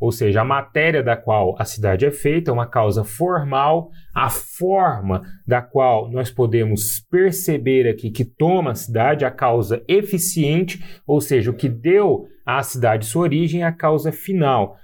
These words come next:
a finalidade daquela comunidade. Bem, nós podemos entender aqui que essas quatro causas, a partir de uma interpretação tanto da metafísica quanto da política aristotélica, são causa material,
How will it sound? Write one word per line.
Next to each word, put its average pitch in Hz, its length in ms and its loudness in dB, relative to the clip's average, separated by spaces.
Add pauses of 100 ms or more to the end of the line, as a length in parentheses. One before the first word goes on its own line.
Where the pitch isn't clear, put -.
(140)
a 175 120 -2
finalidade 151 960 -2
daquela 135 420 0
comunidade. 131 880 0 (680)
Bem, 127 380 0
nós 127 220 0
podemos 175 480 2
entender 190 720 0
aqui 165 380 0
que - 240 -4
essas 147 280 -2
quatro 151 320 -2
causas, 143 500 0
a 147 60 0
partir 131 360 -2
de 123 80 0
uma 123 180 2
interpretação 175 1000 0
tanto 165 260 -2
da 160 140 2
metafísica 131 760 0
quanto 120 300 -2
da 120 100 2
política 113 460 -2
aristotélica, 127 640 0
são 110 360 -2 (440)
causa 135 320 2
material, 147 680 2